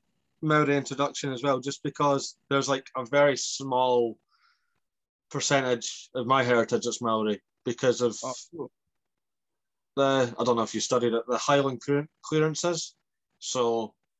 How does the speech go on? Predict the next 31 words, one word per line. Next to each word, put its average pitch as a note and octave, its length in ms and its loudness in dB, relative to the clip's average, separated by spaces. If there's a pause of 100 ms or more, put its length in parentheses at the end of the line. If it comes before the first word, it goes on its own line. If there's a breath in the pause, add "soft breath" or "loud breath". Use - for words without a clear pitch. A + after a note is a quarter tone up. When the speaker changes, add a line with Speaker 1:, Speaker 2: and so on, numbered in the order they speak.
(400)
Speaker 1:
like, - 180 -14
way B2+ 360 -2
back, B2 300 -2 (800)
God B2 200 0
knows A#2 160 2
how B2 160 2
long, A#2 200 2
like, A2+ 220 -4
three, B2+ 260 -4
four B2+ 220 2
hundred A#2+ 300 2
years B2 180 2
ago, B2+ 340 0 (800 soft breath)
Speaker 2:
Yeah. - 100 -4
Speaker 1:
all C3+ 200 4
the B2 400 2 (140)
clans C3+ 460 0
in B2 100 -8
Scotland, C3 640 -4 (200)
or A#2+ 140 -2
majority B2 400 4
of B2 80 8
them, B2+ 180 2 (500 soft breath)
got - 280 2 (420)
shunted C3 380 0
out C3 240 2 (160)
from B2 160 -8
the A#2+ 80 -4
Highlands B2 340 0
of A2+ 80 -10
Scotland, C#3 540 -2